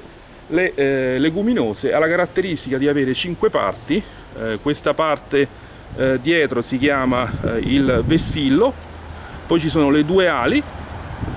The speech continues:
la prima e la seconda, e poi c'è la carena, e nella carena sono, eh,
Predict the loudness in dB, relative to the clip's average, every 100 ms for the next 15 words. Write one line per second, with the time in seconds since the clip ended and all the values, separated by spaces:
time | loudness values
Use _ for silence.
0 | -6 -4 2 2 4 2 2 2 0 2
1 | 2 2 2 4 2 2 2 4 4 2
2 | -2 -4 -4 -2 -4 0 2 4 4 4
3 | 4 2 0 2 4 4 2 2 0